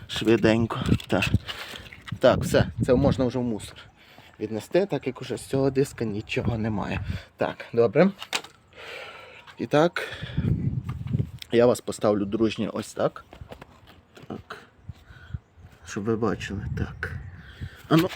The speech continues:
наскільки тут видно? Та, нормально. Так.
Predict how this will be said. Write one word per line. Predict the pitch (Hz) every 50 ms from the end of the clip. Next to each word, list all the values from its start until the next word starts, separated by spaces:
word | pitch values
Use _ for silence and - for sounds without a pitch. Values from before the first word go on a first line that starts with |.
| - _
наскільки | 180 175 160 - - - 151 139 - 165
тут | 165 156 143 -
видно? | 139 143 123 113 127 135 123 131 143 - - _ _ - - - - - - - -
Та, | 127 131
нормально. | 139 160 170 156 151 139 120 95 - - - _ - - - - - _ _ _ _ _ _ _ _ 127 117 110 - - _ _ _ _ _ _ _ - - - - - - - - - - _ - - - - - - - _ - - - - _ _ - - _ _ _ _ _ _ _ _ _ _ _ - - _ _ _ _ _ _ _ _ _ - - _ _ - -
Так. | - 101 90